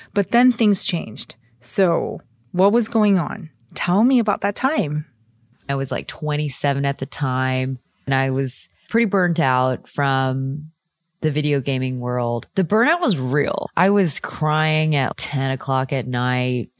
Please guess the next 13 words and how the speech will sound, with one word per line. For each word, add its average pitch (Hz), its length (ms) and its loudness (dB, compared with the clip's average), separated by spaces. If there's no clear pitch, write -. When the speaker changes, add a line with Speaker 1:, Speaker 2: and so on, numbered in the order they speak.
Speaker 2:
in 131 80 -10
front 143 200 -2
of 131 80 -2
a 131 60 -2
bar. 127 640 0
I 143 40 2
was 143 120 0
messy. 123 1000 -2
Emotionally, 160 920 2
I 139 100 2
was 139 340 -4
very 151 260 2
anxious 143 1120 -2